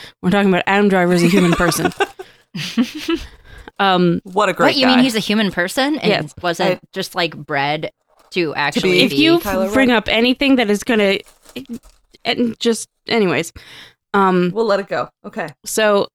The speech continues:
Speaker 2: Him as a human
Speaker 1: but I
Speaker 2: person.
Speaker 1: feel like if you described his individual features to somebody, you'd be like, "Oh, that's a weird looking individual." But somehow they all come together into somebody that I find strangely,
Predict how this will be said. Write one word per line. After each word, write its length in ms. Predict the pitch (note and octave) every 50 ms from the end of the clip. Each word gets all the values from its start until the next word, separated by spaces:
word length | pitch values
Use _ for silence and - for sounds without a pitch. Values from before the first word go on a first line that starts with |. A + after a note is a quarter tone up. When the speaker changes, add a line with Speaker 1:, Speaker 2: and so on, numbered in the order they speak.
| _ _ _ _ _
Speaker 2:
Him 140 | - A3+ G#3+
as 100 | A3 G#3+
a 40 | A#3+
human 260 | A3 A#3 A3+ A3+ A#3+ A#3
Speaker 1:
but 140 | - A3
I 40 | A3+
Speaker 2:
person. 140 | B3+ A#3+ F3
Speaker 1:
feel 120 | G#3+ E4+
like 160 | F4 E4 C4 C#4
if 120 | A#3+ -
you 80 | A#3+ A3+
described 640 | G3+ G#3 G3+ - - - G3+ F#3 F#3 F#3+ G3+ G3
his 160 | - F#3 E3 - -
individual 600 | F#3+ G3 G3 G3 F#3 F3 F3 F3 E3+ F#3 F3+ F3
features 480 | E3+ - - F3 E3 - G3 G3+ G#3 -
to 80 | - G#3+
somebody, 380 | - A#3+ A#3+ B3 B3+ C#4 D4
you'd 200 | C#4+ B3 A3 F#3+
be 140 | - G#3 G#3
like, 260 | G3 F#3+ F3+ F3+ - - -
"Oh, 120 | C4+ C#4
that's 200 | A3+ B3 B3+ -
a 60 | A3+
weird 240 | G3 G3+ G#3+ A3 G#3
looking 280 | G#3+ G#3+ G#3 A3+ G#3 G3+
individual." 680 | G3+ F#3+ F3+ D#3+ D#3+ F3 F#3+ F#3 F#3 - - - - _ - - - - - _ -
But 120 | - G3 -
somehow 540 | - - G#3 A3 A#3+ C4 C#4+ D4+ D#4+ F4 F#4+ - - - _ _
they 120 | - G3 - -
all 180 | F#3 F#3+ A3+ B3+
come 240 | - - D4 C#4 C4+
together 640 | - C4 G3 - F3+ E3+ F3+ G3 G#3+ B3+ C#4 C#4 - - _ _ _ -
into 260 | G#3 A3 A#3+ B3 A#3+
somebody 360 | A3 - - G3+ G#3 A3 C4 B3+
that 120 | A3 G3+
I 80 | G3 G3
find 320 | G3 - G#3+ G#3 G3+ F#3+
strangely, 600 | - - - G3 G3 G#3 G#3 G3 G#3+ G#3 G#3 G#3